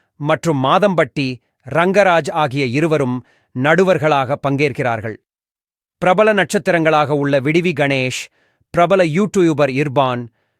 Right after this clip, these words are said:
ஷாலின் சோயா, தொகுப்பாளர் பிரியங்கா தேஷ்பாண்டே, நடிகை சுஜிதா, திவ்யா துரைசாமி உள்ளிட்ட பத்து பிரபலங்கள் குக்குகளாக உள்ளார்கள். இவர்களுடன் காமெடி நட்சத்திரங்களான என்னம்மா, ராமர்,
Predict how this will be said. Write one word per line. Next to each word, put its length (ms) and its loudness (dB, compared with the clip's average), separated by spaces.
ஷாலின் 600 2
சோயா, 360 2
தொகுப்பாளர் 640 2
பிரியங்கா 500 2
தேஷ்பாண்டே, 680 -2
நடிகை 500 2
சுஜிதா, 540 0
திவ்யா 520 2
துரைசாமி 680 -2
உள்ளிட்ட 420 0
பத்து 420 -4
பிரபலங்கள் 580 0
குக்குகளாக 560 -2
உள்ளார்கள். 500 -4
இவர்களுடன் 600 0
காமெடி 420 0
நட்சத்திரங்களான 800 -2
என்னம்மா, 420 0
ராமர், 580 0